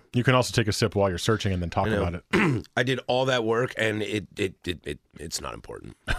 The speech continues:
Speaker 1: Like, you can't even find the
Speaker 2: Well,
Speaker 1: ingredients?
Speaker 2: no, they, they're here, but it's like two-row pale, roast barley, C sixty, you know, Carafa two, chocolate malts with flaked oats and Magnum and Willamette hops.
Speaker 1: Okay. Well, thank you. You did all the work. At
Speaker 2: I
Speaker 1: least read it. You
Speaker 2: okay.
Speaker 1: put it down with, like, "I'm done."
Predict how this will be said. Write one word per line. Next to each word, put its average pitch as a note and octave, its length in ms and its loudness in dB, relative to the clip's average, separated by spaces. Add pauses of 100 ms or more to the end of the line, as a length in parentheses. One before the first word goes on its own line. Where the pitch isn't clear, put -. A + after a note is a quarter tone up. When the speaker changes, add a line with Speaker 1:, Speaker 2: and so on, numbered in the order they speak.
(480)
Speaker 1:
Like, E3 180 4
you C3+ 80 0
can't C#3+ 160 4
even A#2 160 2
find A#2 240 4
the A2 40 2
Speaker 2:
Well, G2+ 200 4
Speaker 1:
ingredients? - 80 4
Speaker 2:
no, C#3+ 260 6
they, C#3+ 260 2
they're C#3 220 2
here, B2 300 2
but A#2 100 0
it's A#2 140 0
like A2 200 0
two-row D3+ 300 4
pale, C#3+ 320 2
roast A#2 260 2
barley, A#2+ 420 2
C C3 260 0
sixty, A2 560 -2 (440)
you G2 120 -2
know, F#2 320 0
Carafa B2+ 400 0
two, C3 420 2
chocolate A#2+ 400 0
malts A#2+ 300 0
with F#2+ 80 -10
flaked A#2+ 300 -2
oats A#2+ 200 0
and G2+ 80 -6
Magnum G#2+ 300 0
and F#2+ 100 -2
Willamette G2 380 0
hops. F2+ 420 -2 (880)
Speaker 1:
Okay. G#3+ 240 4 (600)
Well, D3+ 100 8
thank G#3 240 6
you. F#3+ 160 6
You D#3 160 4
did F#3+ 120 6
all A3 100 8
the D#3 80 8
work. B2+ 240 6
At C3 80 6
Speaker 2:
I - 20 6
Speaker 1:
least D3 160 6
read A2 220 2
it. F#2+ 120 -4
You C3+ 60 4 (100)
Speaker 2:
okay. G3+ 60 8
Speaker 1:
put G#3+ 140 10
it C#3 80 2
down D#3+ 240 8
with, B2 100 2
like, A#2+ 140 8
"I'm B2 300 6
done." F#2+ 340 -2